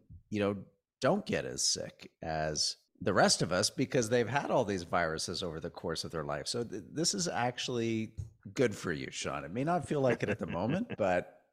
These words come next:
Speaker 1: it's good for you.
Speaker 2: Well, once
Speaker 1: Do
Speaker 2: these kids are, uh, you know, into school, I'll be superhuman at this rate.
Speaker 1: <laughs>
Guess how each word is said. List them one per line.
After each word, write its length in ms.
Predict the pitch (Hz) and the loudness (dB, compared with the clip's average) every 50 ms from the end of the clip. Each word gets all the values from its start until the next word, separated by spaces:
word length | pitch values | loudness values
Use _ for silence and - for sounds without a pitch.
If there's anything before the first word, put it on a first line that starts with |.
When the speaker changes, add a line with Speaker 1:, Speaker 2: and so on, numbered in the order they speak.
| - _ _ | -20 _ _
Speaker 1:
it's 200 | 143 143 135 - | -2 0 0 0
good 220 | - - 98 71 62 | 0 0 0 0 0
for 180 | - 85 69 | -6 -8 -8
you. 100 | 60 - - - _ _ - - - | -8 -10 -14 -16 _ _ -14 -8 -4
Speaker 2:
Well, 380 | 98 101 104 101 101 104 104 - _ - | -2 0 2 2 2 2 0 -4 _ -10
once 260 | 110 113 117 131 135 | -2 0 0 2 6
Speaker 1:
Do 60 | - | 6
Speaker 2:
these 120 | 139 123 110 | 6 6 4
kids 300 | - - 120 110 101 107 | 4 2 2 2 4 4
are, 160 | 107 107 - | 4 4 4
uh, 200 | 110 117 120 120 - - 104 107 | 2 0 -2 -2 -2 -4 -2 2
you 100 | 110 104 | 4 6
know, 200 | 98 95 98 104 | 6 6 6 6
into 300 | 110 113 107 107 95 92 | 4 4 2 2 0 0
school, 380 | - - - 113 107 98 92 | -2 4 6 6 6 8 6
I'll 160 | 90 90 92 | 6 4 4
be 200 | 85 101 98 92 87 - - | 4 2 0 0 0 -4 -8
superhuman 680 | - - 127 113 - 104 95 107 107 107 104 95 87 | 0 0 0 2 2 2 2 4 4 4 4 4 2
at 120 | 85 - | 0 0
this 200 | - 98 - - | -2 -2 -2 0
rate. 220 | - 82 76 73 - _ _ - - - - _ _ _ | 0 0 0 -2 -4 _ _ 0 0 0 -6 _ _ _
Speaker 1:
<laughs> 420 | - - - - 143 - - - | 0 0 2 2 0 0 2 4